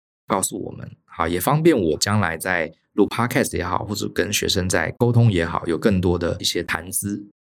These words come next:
啊，也更了解这些事情的真实的面貌。所以这本书你可以让小朋友自己读，讲给你听，或者是你看完之后问小朋友，再请小朋友自己找答案，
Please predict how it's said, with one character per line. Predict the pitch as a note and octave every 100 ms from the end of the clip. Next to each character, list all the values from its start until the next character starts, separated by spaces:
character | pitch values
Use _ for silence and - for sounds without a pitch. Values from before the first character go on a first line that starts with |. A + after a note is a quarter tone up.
| _
啊， | F2
也 | D#2+
更 | D#2 A#2+
了 | F#2 F2+
解 | F#2
这 | -
些 | F#2+
事 | F#2 G2
情 | - - D#2
的 | D#2+ F2 F2 -
真 | - G#2
实 | -
的 | -
面 | F2+ F#2
貌。 | E2 E2 - _ _ _
所 | - B2
以 |
这 | C3+
本 | C3
书 | F#2+ B2
你 | G2
可 | - G2
以 | G#2 F#2+ F2
让 | G2+ A#2 F#2+ F#2
小 | F2+ - - - D2+
朋 | -
友 | A#2
自 | -
己 | A#2+ -
读， | - D2 E2+ - -
讲 | - D2+
给 | F2
你 | D#2+
听， | - E2+
或 | F2 D2
者 | -
是 | - A#2+
你 | G#2
看 | D2+ - B2
完 | F2
之 | F2 G#2
后 | A2 F#2
问 | F3 D3
小 | - G#2+
朋 | C3
友， | C#3+ F2 - _
再 | - B2+
请 | G2
小 | E2+
朋 | D2+ F2
友 |
自 | D#2 -
己 | -
找 | -
答 | - D2
案， | F2+ G#2